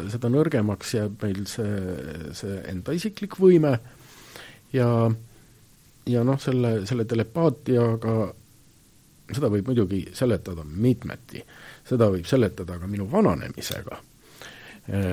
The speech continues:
et ma vananedes, eh, olen kuidagi, eh, muutunud, eh, tömbimaks ja tundetumaks,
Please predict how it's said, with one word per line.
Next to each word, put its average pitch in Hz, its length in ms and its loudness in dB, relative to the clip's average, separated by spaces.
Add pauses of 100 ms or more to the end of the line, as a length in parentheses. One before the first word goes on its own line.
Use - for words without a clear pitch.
(120)
et 95 160 -6
ma 98 220 -2 (220)
vananedes, 101 640 2 (160)
eh, 92 240 0 (100)
olen 95 220 0
kuidagi, 95 440 0 (140)
eh, 104 380 -6
muutunud, 98 760 -2
eh, 95 140 -2 (140)
tömbimaks 104 680 2
ja 95 120 0 (400)
tundetumaks, 110 880 -2